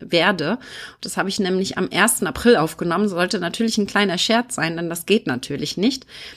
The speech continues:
Denn Mark Schäfer hat das Buch Known geschrieben und er hat herausgefunden, dass das definitiv nicht funktioniert, dass man eben in dreißig Tagen oder schnell Millionär werden kann. Und er hat das untersucht, wie Leute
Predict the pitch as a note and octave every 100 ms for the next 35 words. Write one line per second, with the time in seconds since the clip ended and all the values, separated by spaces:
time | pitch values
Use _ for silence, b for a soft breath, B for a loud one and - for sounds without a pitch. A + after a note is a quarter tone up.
0 | B B - F#3 G#3+ G3 G3 C4 - A#3
1 | A#3 A3 G3+ G3+ G3 - F#3 A3+ - -
2 | G3+ G#3 B3+ D4 A#3 F#3 E3 E3 - F#3
3 | G3+ G#3+ F#3 - G3+ A3+ A3+ - B B
4 | B - F#3 G#3 - A3 - G#3+ E3+ D#3+
5 | F3+ - G#3 G3+ - - - G#3+ A3 G3
6 | G3 F3 G3+ C#4+ - A#3+ A#3 - G3 G#3+
7 | F#3+ F#3+ F3 D3+ F3 D#3+ A#2+ C#3+ E3+ F3+
8 | F3 E3 E3 D3+ C#3+ - F3+ G3 G#3 G#3
9 | B B - F3+ F#3 F3 E3+ F3 E3+ C3
10 | D3+ - A3+ G#3+ - - F3 F3 G3+ G3+
11 | G#3 - - G3 G3+ F3+ F3+ C#4+ - -
12 | - F3+ G#3 C4+ C4 - F#3 F#3+ G3 A#3
13 | A3+ G#3+